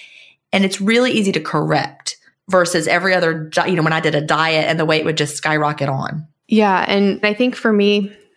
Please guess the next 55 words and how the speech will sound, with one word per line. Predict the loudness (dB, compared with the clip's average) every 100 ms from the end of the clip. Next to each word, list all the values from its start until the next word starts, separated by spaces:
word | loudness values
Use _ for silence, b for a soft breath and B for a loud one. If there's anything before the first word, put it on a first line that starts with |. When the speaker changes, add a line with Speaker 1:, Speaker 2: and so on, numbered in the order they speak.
| -4
Speaker 2:
this | 0
is | 0
just | 0
my | 0
personal | 0 0 -2
opinion, | -4 -4 -4 -2
but | -2
I |
think | 0 0 0
if | 0
you're | 2
nervous | 2 0 0
about | -2 2
doing | 0 0
some | -2
sort | 0 0
of | 0 -2 _
more | 2 2
restrictive | 0 -2 -2 -4
approach | -6 -2 0 0
to | -4
lose | -6 -2
the |
weight | -2 0
and | 0
you're | 0
nervous | 2 0 -2
about | -2 -2
maintenance | -2 -4 -4 -4 -4
after, | -4 -4 -4 -4 -6 B B B B
I | -2
think | 0 0
you |
can | 0 0
be | 2
assured | 0 -2 -2 0 2 0
knowing | 0 0 -2
that, | -6 _ -10 -6
and | -2
this | -2
is | -2
just | -2 0
my | -2
personal | -2 -6 -4 -4
opinion, | -2 -2 -2
but | 0
there | 0
are | 0
two | -2 -2 0 0
huge | 0 0 -2 0
factors | -2 -2 0 0 0
that | -2
you | -4
can | -4 -2
implement | 0 0 2 2 0 -6